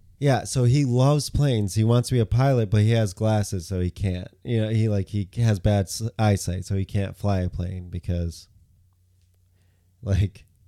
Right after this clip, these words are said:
obviously you can't join the army if you have bad eyesight. And, you know, this is World War Two, so this is a kind of a dark take to take, you know,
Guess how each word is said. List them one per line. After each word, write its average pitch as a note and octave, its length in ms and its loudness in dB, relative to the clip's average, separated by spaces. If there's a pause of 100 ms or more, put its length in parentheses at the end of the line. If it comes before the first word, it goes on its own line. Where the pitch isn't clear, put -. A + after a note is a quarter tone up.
(100)
obviously F2+ 560 -2
you F#2 120 0
can't F#2+ 360 -2
join G2+ 260 0
the F#2 100 -4
army F#2+ 380 -2
if F2+ 120 -4
you G2+ 60 2
have F2 80 -4
bad F#2 240 0
eyesight. G2+ 560 -4 (800)
And, G2+ 500 2
you B2+ 140 2
know, A2+ 120 6
this A2+ 200 2
is A2 60 -8
World B2+ 240 4
War A2+ 160 4
Two, B2+ 340 4
so G#2+ 160 4
this C#3+ 180 2
is D#3+ 140 -2
a A#2 80 -2
kind D3+ 200 0
of C#3+ 80 -2
a A#2 60 0
dark G#2+ 340 0
take A2+ 280 -2
to F#2+ 80 -6
take, B2+ 420 -4 (320)
you B2 140 0
know, G2 300 -4